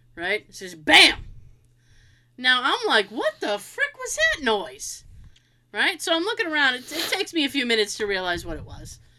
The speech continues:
I figured it out. I'm like, "Wow, that sucks." I was like, "Thank God nothing spilled out. That'd be a hell, hell thing." So I go back to getting ready, right? I didn't even think of it.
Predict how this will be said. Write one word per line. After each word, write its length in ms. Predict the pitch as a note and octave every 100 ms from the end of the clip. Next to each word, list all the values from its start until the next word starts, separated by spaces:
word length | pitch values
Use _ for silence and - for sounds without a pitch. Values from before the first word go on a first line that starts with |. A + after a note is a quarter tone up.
| - - -
I 60 | E4+
figured 260 | G4 E4+ B3+
it 80 | G#3
out. 160 | - - - _ - - _ _ _ _ _ _ _
I'm 140 | _
like, 180 | F#3+ F#3
"Wow, 320 | F#3 A#3 D4 F#3
that 220 | F#3+ B3+
sucks." 440 | - A#3 - - _ - - - - - - - - -
I 40 |
was 100 | G#3
like, 160 | G#3+ G3+
"Thank 200 | G#3 A#3+
God 200 | B3 B3
nothing 280 | B3 B3+ A3
spilled 380 | - - B3+ A#3
out. 360 | C#4 C4 C4+ - - -
That'd 200 | D#3 A#3
be 100 | A#3+
a 80 | D#3+
hell, 460 | D#3+ E3+ E3+ E3+
hell 260 | D#3+ F3+ F#3
thing." 340 | G3+ G#3 B3 - _ _ _ _ _ _
So 160 | - D4
I 80 | D4
go 120 | D4+
back 200 | D#4 D#4
to 60 | C#4+
getting 260 | C#4 C4
ready, 420 | C#4 D4+ A3+ D#3 - _ -
right? 340 | F3+ A4 - _
I 60 | -
didn't 120 | F4+ G4
even 120 | D#4+
think 220 | F#4 E4+
of 60 | F#3+
it. 160 | C#3+